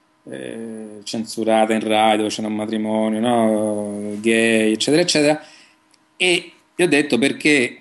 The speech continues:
la, la reazione a questa cosa debba essere sempre di Paola Concia, no? Che sembra quasi che di lavoro faccia la lesbica e non di, per esempio, Massimo D'Aleo.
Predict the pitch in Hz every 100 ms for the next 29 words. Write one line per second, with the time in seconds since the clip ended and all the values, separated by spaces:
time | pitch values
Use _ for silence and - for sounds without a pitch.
0 | _ 113 113 113 117 120 117 - - 135
1 | 143 127 117 110 110 107 107 107 104 104
2 | 104 104 - 120 - 131 127 110 104 110
3 | 113 120 113 131 - 107 104 113 123 131
4 | 120 117 113 - 110 113 107 - 104 107
5 | 113 107 101 104 107 113 92 98 - 113
6 | 123 107 107 110 113 113 120 120 110 120
7 | 101 110 113 104 101 101 101 95 - 98
8 | 95 110 113 101